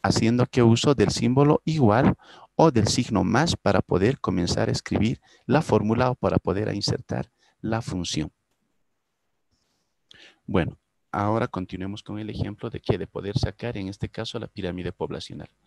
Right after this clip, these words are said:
¿Qué me pide la pirámide poblacional? Primeramente me pide el, los intervalos de todas las edades. ¿Qué más me pide? Los datos de las mujeres, de cuántas mujeres hay para cada uno de los intervalos.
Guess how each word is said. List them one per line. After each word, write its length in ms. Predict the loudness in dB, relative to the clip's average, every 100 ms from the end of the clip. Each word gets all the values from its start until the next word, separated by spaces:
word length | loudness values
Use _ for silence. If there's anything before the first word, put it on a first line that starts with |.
| _ -20 -20 _ _
¿Qué 140 | -2 -2
me 120 | 0
pide 260 | -4 -2 -2
la 80 |
pirámide 420 | -2 -4 -4 -4 -4
poblacional? 560 | -4 -2 -4 -4 -4
Primeramente 600 | -4 -4 -2 -2 -2 -2
me 100 | -2
pide 400 | -6 -4 -4 -4 -8 _ _ _ _ _ _ _ _ _ _ _ _ _ -4
el, 280 | -2 0 -2
los 160 | -2
intervalos 440 | -2 -2 -2 -2 -2
de 100 | -2
todas 240 | 0 0
las 140 | -2 -2
edades. 460 | -4 -4 -10 -12 _ _ -4
¿Qué 120 | -2
más 180 | 0 -2
me 80 |
pide? 400 | -2 -4 -6 -8 -14 _ _ _ _
Los 320 | 0 2 2 2
datos 420 | 0 2 0 2
de 120 | 0
las 160 | 0 -2
mujeres, 460 | -4 -2 -2 0
de 100 | -4
cuántas 380 | -2 -2 -2 -4
mujeres 400 | -4 -4 -2 -2
hay 100 | -2
para 220 | -2 -4
cada 240 | -2 -4 -2
uno 160 | -2
de 80 | -2
los 160 | -2 -4
intervalos. 680 | 0 0 0 0 -2 -6